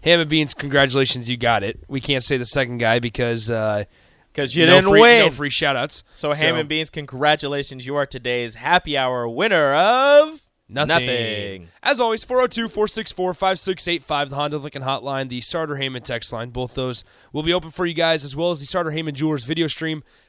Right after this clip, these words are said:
Speaker 1: Facebook, YouTube, Twitch, and Twitter. I, I'm gonna have to twist your arm a little bit on the, the new open.
Speaker 2: No.
Speaker 1: Why, why are you so, why are you so against it?
Speaker 2: The open stays.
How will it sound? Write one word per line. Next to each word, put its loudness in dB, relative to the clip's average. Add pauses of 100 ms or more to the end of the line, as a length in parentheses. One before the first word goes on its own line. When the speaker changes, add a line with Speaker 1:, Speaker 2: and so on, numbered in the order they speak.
(100)
Speaker 1:
Facebook, -2
YouTube, -2
Twitch, -4
and -6
Twitter. -2 (920)
I, 0
I'm -4
gonna -2
have 0
to 2 (320)
twist -2
your 0
arm 2
a -4
little -2
bit -4
on -8
the, -8
the -10
new -6
open. -8 (920)
Speaker 2:
No. -14 (240)
Speaker 1:
Why, 2
why 2
are 4
you 2
so, 4
why -2
are 0
you -2
so -2
against -4
it? -16
Speaker 2:
The -8
open -4
stays. -12